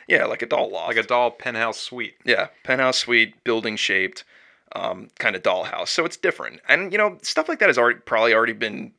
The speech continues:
Speaker 1: created. I don't know. So I don't, I don't know how much, um, credit I should be giving Kidcraft. Uh, but I like it for that, that it is just a dollhouse,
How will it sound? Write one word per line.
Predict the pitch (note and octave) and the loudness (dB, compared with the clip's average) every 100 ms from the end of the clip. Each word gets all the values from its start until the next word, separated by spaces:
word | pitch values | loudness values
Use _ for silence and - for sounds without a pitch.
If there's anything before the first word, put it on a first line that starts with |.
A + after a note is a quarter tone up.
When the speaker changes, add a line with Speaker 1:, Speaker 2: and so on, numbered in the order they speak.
| - | -20
Speaker 1:
created. | - A#2 G#2 G#2+ | -6 0 0 0
I | G#2+ A2+ | 0 0
don't | G#2+ | 0
know. | G2 G#2 G#2 - | -2 -2 -6 -8
So | - G#2+ A2+ | -4 -2 -2
I | |
don't, | A2 G#2+ | -4 -4
I | A2 | -4
don't | A2+ A#2+ | -4 -2
know | A#2+ | -2
how | A2+ A2+ | 0 0
much, | A2 B2+ - - - _ | 2 0 0 -4 -8 _
um, | B2+ B2 B2 B2 A#2+ _ _ _ | -4 -4 -4 -8 -12 _ _ _
credit | - C3 B2+ | 0 2 4
I | B2 | 2
should | - | 0
be | A2+ | -6
giving | A#2 B2 B2+ | -4 -4 -4
Kidcraft. | - C3+ - B2+ B2+ - _ - - - - | -4 -6 0 2 2 0 _ -20 -20 -20 -4
Uh, | A2 G2 | 0 0
but | - A#2 | 0 0
I | A2+ | 2
like | C3 D3 | 2 0
it | B2+ | 0
for | - G2+ | -2 -2
that, | G2+ F#2+ - | -2 -2 -2
that | G#2 F#2+ - | -2 -2 0
it | A#2+ | 0
is | C3 B2 | 0 -2
just | - G#2 - | -4 -6 -8
a | G2+ | -10
dollhouse, | F#2+ G2+ G#2+ G#2+ G#2+ G#2+ - | -6 -4 -2 0 0 -4 -8